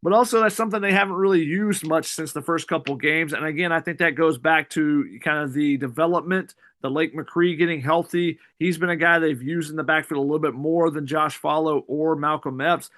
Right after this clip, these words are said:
Malcolm Epps doesn't, they don't usually use him in the backfield. They usually keep him on the line of scrimmage or, you know, in that H-back spot, you know, just off the line of scrimmage, maybe a little, just a, a hair inside of the tackle.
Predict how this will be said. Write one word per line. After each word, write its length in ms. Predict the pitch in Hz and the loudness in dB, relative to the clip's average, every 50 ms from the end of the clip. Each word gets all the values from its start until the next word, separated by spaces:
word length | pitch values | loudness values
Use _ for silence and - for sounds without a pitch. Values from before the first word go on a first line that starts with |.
| - - - - | -20 -16 -6 -2
Malcolm 340 | 151 165 165 - 156 156 156 | 0 0 0 0 -2 -2 0
Epps 320 | 170 170 143 - - - _ _ 117 | 0 0 0 -2 -10 -18 _ _ -4
doesn't, 340 | 160 175 180 151 143 123 131 | 0 0 0 -2 -4 -6 -2
they 80 | 156 | 0
don't 180 | 165 175 165 - | 0 0 0 -2
usually 280 | 175 175 165 165 160 | -2 -2 0 2 2
use 240 | 156 165 175 165 - | 2 2 0 -2 -2
him 80 | 170 160 | -4 -4
in 80 | 156 | -4
the 40 | 147 | -4
backfield. 500 | 131 156 156 156 156 - - 156 156 139 | 0 2 2 2 2 0 -2 -2 -2 0
They 80 | 139 131 | -2 -2
usually 360 | 135 151 165 151 147 160 143 | -2 -2 -4 -4 -4 -4 -4
keep 260 | - - 170 156 - | -4 -6 -8 -6 -4
him 200 | 165 160 156 123 | -4 -4 -4 -4
on 180 | 117 151 160 151 | -4 -4 -4 -4
the 60 | 156 | -4
line 220 | 147 156 156 156 | -2 -2 -2 -2
of 60 | 151 131 | -2 -4
scrimmage 640 | - - - 160 156 160 160 160 160 143 - - _ - - - _ - | -8 -6 -4 -4 -2 -2 -2 -2 -4 -4 -8 -16 _ -20 -20 -20 _ -4
or, 360 | 139 147 143 143 147 139 107 | -2 0 2 2 2 2 0
you 120 | 131 143 | -2 -4
know, 120 | 143 139 143 | -4 -4 -2
in 80 | 143 | 0
that 160 | 143 131 101 - | 0 0 2 2
H-back 460 | 151 160 135 - - 165 151 147 135 | 2 0 0 0 2 2 2 2 2
spot, 380 | - - - 151 147 143 - - - | 0 -2 0 2 2 2 0 0 -4
you 100 | 123 123 | -10 -10
know, 80 | 123 | -8
just 280 | 131 117 139 147 - - - | -8 -6 -6 -8 -8 -8 -8
off 260 | 131 143 143 139 - | -6 -4 -4 -4 -6
the 80 | - 139 | -6 -6
line 220 | 139 143 147 147 | -4 -2 -2 -4
of 80 | 135 - | -4 -6
scrimmage, 440 | - - 151 143 143 143 135 - | -6 -6 -4 -4 -4 -6 -6 -6
maybe 300 | 127 131 127 135 127 113 - 131 | -6 -6 -4 -4 -6 -6 -6 -8
a 40 | 135 | -6
little, 300 | 135 135 139 139 202 185 _ - | -4 -2 -2 -4 -4 -6 _ -10
just 240 | 135 147 135 - - | -6 -6 -6 -6 -6
a, 240 | 131 123 120 117 - _ - - - - | -6 -4 -6 -6 -10 _ -20 -18 -10 -8
a 80 | 135 | -6
hair 320 | 123 120 156 170 165 156 107 | -2 0 2 2 2 2 2
inside 480 | 127 160 156 135 - - 156 156 160 | 0 -2 -4 -6 -2 -2 0 2 0
of 80 | 156 147 | 0 -2
the 60 | 151 | -2
tackle. 520 | - 156 151 151 143 - 160 151 139 135 | 0 2 2 2 2 2 0 -2 -2 -2